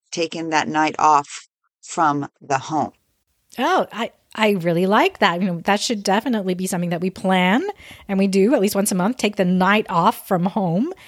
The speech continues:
Speaker 1: Yes.
Speaker 2: And that means that, you know, our spouses may need to be the one in, in the ones in charge for the entire evening, or a sitter or a grandparent,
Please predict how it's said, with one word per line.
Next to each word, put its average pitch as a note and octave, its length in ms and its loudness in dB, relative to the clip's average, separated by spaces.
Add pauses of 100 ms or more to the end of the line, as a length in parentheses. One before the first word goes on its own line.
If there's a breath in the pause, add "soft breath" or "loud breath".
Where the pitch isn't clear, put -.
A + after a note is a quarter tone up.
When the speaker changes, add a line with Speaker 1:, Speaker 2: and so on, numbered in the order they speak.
(120)
Speaker 1:
Yes. F3 280 0
Speaker 2:
And A#3 120 4
that C4+ 140 4
means C#4+ 300 2
that, G#3 320 2
you G#3 100 0
know, F#3+ 100 0
our F#3 200 0
spouses A3 640 0
may B3+ 160 4
need B3 240 4
to B3+ 80 -4
be A#3+ 160 0
the A#3 120 0
one A3+ 540 2 (280)
in, G3 280 2
in G3 320 -2
the G3 140 -4
ones G3 240 2
in F#3+ 140 0
charge G3+ 480 0
for C4 160 0
the B3+ 100 0
entire B3 240 2
evening, A#3+ 440 2 (420 loud breath)
or F3+ 160 4
a E3 40 0
sitter A3 540 2
or D#3 160 0
a D3+ 40 -4
grandparent, G3 840 0